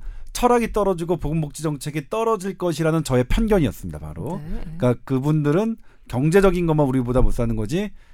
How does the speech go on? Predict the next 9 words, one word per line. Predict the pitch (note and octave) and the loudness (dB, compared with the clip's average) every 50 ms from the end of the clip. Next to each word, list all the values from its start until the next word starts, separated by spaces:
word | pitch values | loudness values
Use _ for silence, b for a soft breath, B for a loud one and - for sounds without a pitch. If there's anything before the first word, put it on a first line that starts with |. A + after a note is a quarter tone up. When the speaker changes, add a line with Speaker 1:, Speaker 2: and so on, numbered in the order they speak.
| - - - | -20 -10 -6
Speaker 1:
예, | A2+ G#2 F#2+ | -6 -4 -2
전반적인 | B2 C3 D3 E3+ E3+ D#3 D#3+ D3 D3 D3 C#3+ C3+ | -2 0 2 2 4 4 2 2 2 0 0 0
거는 | C3+ C#3 E3+ F3 F3 D#3+ D#3 C#3+ | 2 2 2 0 0 -4 -8 -4
제가 | - D3+ C#3+ C#3+ | -4 2 4 4
알지 | C3 B2 C#3 | 4 4 2
못하는 | C3+ B2+ B2 C3+ C3 B2 | -2 -2 -2 -2 -2 -2
상태에서 | B2 A#2 - A#2+ A2+ | -2 -4 -4 -6 -6
말-, | F#2 F2 - - G2 A2 - | -6 -8 -10 -10 -6 -6 -4
막 | F#2+ F#2 | -4 -4